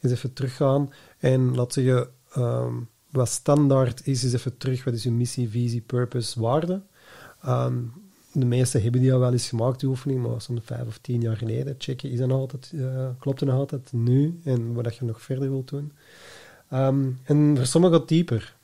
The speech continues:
Het is echt, "Oké, wat is, wat wilt mijn ziel of wat wilt de ziel van het bedrijf?" Hè, en, en dan komen we er, er straks al even in het voorgesprek over gehad. Dan bijvoorbeeld opstellingen die we gebruiken, om daar te gaan kijken naar wat, eh, in het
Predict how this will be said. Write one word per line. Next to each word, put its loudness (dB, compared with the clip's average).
Het -6
is -2
echt, -6
"Oké, -2
wat 0
is, -8
wat -2
wilt 2
mijn 2
ziel 0
of -6
wat -2
wilt 0
de -4
ziel 0
van 2
het -2
bedrijf?" -4
Hè, -4
en, -4
en -2
dan 2
komen 0
we -10
er, -4
er -6
straks -8
al -2
even -2
in 0
het -4
voorgesprek 0
over 2
gehad. -2
Dan 4
bijvoorbeeld 4
opstellingen 4
die 2
we 2
gebruiken, -2
om 6
daar 2
te 0
gaan 4
kijken -4
naar -4
wat, -8
eh, -6
in -4
het -8